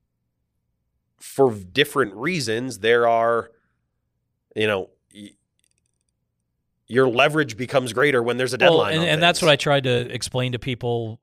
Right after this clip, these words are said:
Speaker 2: in the summer is like, yeah, would have been nice to get both, both Brian O's at the beginning of August. Sure. But the deadline is what places the, the pressure, the leverage on the salary negotiations or whatever else.
Speaker 1: Sure.
Speaker 2: So then you,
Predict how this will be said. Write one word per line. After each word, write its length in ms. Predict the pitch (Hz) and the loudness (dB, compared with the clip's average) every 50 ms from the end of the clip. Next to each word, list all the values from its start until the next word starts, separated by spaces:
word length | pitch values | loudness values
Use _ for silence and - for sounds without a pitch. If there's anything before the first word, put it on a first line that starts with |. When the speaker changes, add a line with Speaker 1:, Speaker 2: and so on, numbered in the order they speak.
| _ - - | _ -20 -16
Speaker 2:
in 140 | - 123 123 | -14 -12 -10
the 60 | 117 | -8
summer 540 | - - - 185 180 139 107 90 - - - - | -6 -2 0 0 0 -2 -4 -6 -10 -16 -14 -10
is 160 | 127 135 127 | -8 -6 -4
like, 200 | 143 127 - - | -4 -6 -2 -2
yeah, 140 | 160 151 123 | 0 0 0
would 180 | 120 139 156 | 0 0 0
have 80 | 156 135 | 0 2
been 160 | 143 156 147 | 2 0 2
nice 240 | 143 139 147 160 - | 2 2 2 2 0
to 60 | - 170 | 0 0
get 100 | 156 131 | 0 2
both, 260 | 156 156 147 - - | 2 0 0 -2 -6
both 340 | 135 107 - 147 143 147 - | -8 -4 -2 0 0 0 0
Brian 320 | - 151 151 147 143 139 | 2 2 4 4 2 2
O's 320 | 139 139 143 156 156 135 156 | 2 4 4 4 2 0 -2
at 100 | 139 - | -2 -4
the 80 | 143 | -4
beginning 460 | 123 127 123 110 127 131 143 147 151 156 | -6 -6 -6 -4 -4 -4 -4 -4 -4 -6
of 180 | 151 139 139 | -6 -6 -4
August. 520 | 147 135 139 147 151 180 190 185 - - _ _ _ _ _ | -4 -2 -2 -2 -2 -4 -6 -6 -8 -14 _ _ _ _ _
Sure. 520 | - - - - 202 190 160 127 123 127 - _ _ _ _ _ _ _ _ _ _ - | -12 -10 -6 -2 -2 -2 0 -2 -4 -6 -8 _ _ _ _ _ _ _ _ _ _ -4
But 140 | 156 - | -4 -2
the 100 | - 151 | -2 -4
deadline 520 | 131 110 156 151 175 165 170 165 160 156 147 | -2 2 4 4 4 4 2 0 0 -2 -2
is 140 | 139 117 120 | -4 -6 -4
what 220 | 135 143 139 139 - _ _ _ _ _ _ _ _ - | -2 -2 -2 -2 -6 _ _ _ _ _ _ _ _ -6
places 460 | - 165 156 143 - 151 143 123 117 | -2 0 0 0 0 -2 -6 -6 -6
the, 160 | 113 131 117 - _ _ | -6 -6 -6 -6 _ _
the 200 | _ - 139 135 | _ -10 -8 -8
pressure, 440 | - - 160 147 143 - - 147 135 | -4 0 2 2 2 2 0 -2 -2
the 100 | 127 131 | -2 -2
leverage 420 | 120 127 131 135 120 139 131 120 | 0 0 0 0 0 -2 -2 -2
on 100 | 135 127 | -4 -4
the 60 | 123 113 | -4 -4
salary 480 | - - 160 156 160 165 156 151 147 | -4 -4 -2 -2 -2 -2 -2 -2 -4
negotiations 640 | 135 127 127 127 120 - 135 127 123 - - 135 123 120 | -4 -4 -4 -4 -4 -4 -6 -6 -6 -6 -6 -6 -6 -6
or 40 | 120 | -4
whatever 360 | 117 127 127 131 120 120 123 | -4 -2 -4 -4 -4 -2 -2
else. 480 | 147 175 147 117 113 131 - - - - - | 0 0 0 -2 -4 -6 -6 -8 -10 -12 -12
Speaker 1:
Sure. 320 | - - 104 92 82 78 - _ _ _ | -6 -4 -4 -4 -4 -6 -12 _ _ _
Speaker 2:
So 200 | - - 143 139 | -6 -4 -4 -2
then 240 | 117 143 143 143 | 0 -2 -2 0
you, 260 | 147 139 135 127 131 | -2 -2 -4 -4 -6